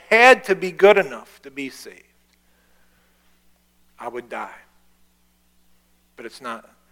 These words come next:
We're saved by God's grace. And we love one another 'cause we're forgiven, not because we're so great. Well, I hope that helps you. And thanks for the questions. And,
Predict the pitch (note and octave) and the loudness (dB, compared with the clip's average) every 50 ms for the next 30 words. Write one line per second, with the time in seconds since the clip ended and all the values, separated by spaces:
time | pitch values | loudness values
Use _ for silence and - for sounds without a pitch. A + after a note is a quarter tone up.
0 | _ _ G#2 G#2+ - - - B2+ A#2+ B2 A2+ A#2+ A#2 A2 G#2 A#2+ A#2 A2+ G#2+ - | _ _ -20 -20 -18 -12 -8 -8 -8 -6 -6 -8 -8 -8 -8 -10 -10 -10 -12 -16
1 | - - A#2+ B2 B2+ A#2 F#2 - - - - - - _ _ _ _ _ _ _ | -18 -12 -8 -6 -6 -6 -8 -12 -20 -20 -20 -20 -20 _ _ _ _ _ _ _
2 | _ _ _ _ _ _ - A2+ B2 B2+ B2+ B2 A#2+ A#2 B2 C#3+ D3+ D#3+ D3+ D3+ | _ _ _ _ _ _ -20 -20 -14 -10 -10 -10 -10 -4 0 2 2 2 2 0
3 | D3+ C#3+ C3 C3 B2+ A#2+ A2 B2 A#2 A2+ - - _ _ _ _ _ _ _ - | -2 -4 -4 -6 -6 -6 -6 -8 -10 -10 -12 -18 _ _ _ _ _ _ _ -14
4 | D#3+ C#3 - - C#3 B2 A2 - - - - C3 A#2 A2+ A2 - - - - F3 | -14 -14 -10 -8 -8 -8 -8 -8 -12 -12 -12 -10 -10 -12 -14 -16 -6 -2 0 0
5 | D#3+ D3 C3 G#2 - - _ _ _ _ _ _ _ _ A#2+ B2+ C3 C3 B2 B2 | 0 -2 -8 -16 -18 -20 _ _ _ _ _ _ _ _ -10 -8 -8 -8 -8 -10
6 | A#2+ - - B2 G#2+ A2 A2 G2+ - - - G2+ G2 F2+ G2+ F#2+ F#2 - _ _ | -14 -14 -18 -20 -20 -20 -20 -20 -20 -20 -20 -20 -20 -20 -20 -20 -20 -20 _ _
7 | _ _ _ _ _ - _ _ - _ _ _ _ D3 E3 F3 E3 D3+ D#3 D#3 | _ _ _ _ _ -20 _ _ -20 _ _ _ _ 6 6 6 6 6 2 0
8 | - - C#3 B2 A#2 C3+ B2+ B2+ - - C#3+ C#3 C3 B2+ - - - D#3 D#3+ D#3 | 0 0 -2 -2 -2 -2 -4 -4 -6 -8 -6 -6 -6 -6 -10 -8 -6 -6 -6 -6
9 | - - - D3 C#3 C3 - - D3+ D3 C#3 - - D#3+ D3 C#3+ C3 A#2+ B2+ A#2 | -10 -12 -8 -8 -8 -8 -4 -2 -2 -2 -2 -2 -6 -12 -12 -12 -12 -14 -16 -16
10 | A2+ | -16